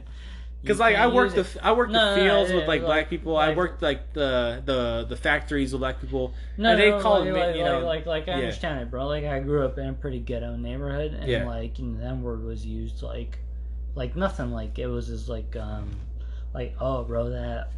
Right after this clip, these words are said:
Speaker 1: N
Speaker 2: Bro, it's
Speaker 1: was,
Speaker 2: pretty much
Speaker 1: like,
Speaker 2: just
Speaker 1: hella
Speaker 2: another word for
Speaker 1: dumb,"
Speaker 2: bro,
Speaker 1: you
Speaker 2: like,
Speaker 1: know?
Speaker 2: way, right?
Speaker 1: Yeah, yeah,
Speaker 2: Yeah,
Speaker 1: yeah.
Speaker 2: like,
Speaker 1: It was
Speaker 2: way.
Speaker 1: like, like,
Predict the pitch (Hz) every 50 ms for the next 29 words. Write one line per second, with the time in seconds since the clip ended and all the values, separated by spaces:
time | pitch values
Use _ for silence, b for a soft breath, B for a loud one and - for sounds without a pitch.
0 | - - - - - 151 143 123 117 117 117 117 120 123 120 120 - 262 254 220
1 | 214 202 190 147 160 180 175 190 185 175 185 - 170 165 147 135 165 156 143 135
2 | 135 139 143 165 127 151 151 151 139 123 113 117 123 139 135 - - - - -
3 | 226 240 170 - - - - 175 160 147 123 120 135 143 131 110 101 - 139 123
4 | 135 131 127 - 120 143 143 123 113 110 104 - B B B B B B B -
5 | - - - - - 151 147 143 143 -